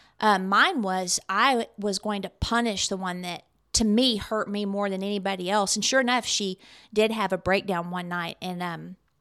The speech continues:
she ended up having to move out, and then my grandmother took care of me, and I was an angel at that point. Um, but when you said that,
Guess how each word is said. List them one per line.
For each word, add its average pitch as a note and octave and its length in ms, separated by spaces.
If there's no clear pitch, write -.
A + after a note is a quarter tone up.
she - 180
ended F#3 180
up - 140
having F#3 220
to F3 60
move F3+ 220
out, F#3 180
and F#3 100
then F3+ 80
my E3+ 120
grandmother F3 420
took - 220
care F#3+ 140
of G3 60
me, G3+ 60
and G3 100
I B3+ 100
was G#3+ 120
an E3+ 180
angel G#3 340
at D#3+ 140
that - 180
point. - 280
Um, A3 460
but B3+ 300
when C4 160
you B3 160
said G4 440
that, G3+ 460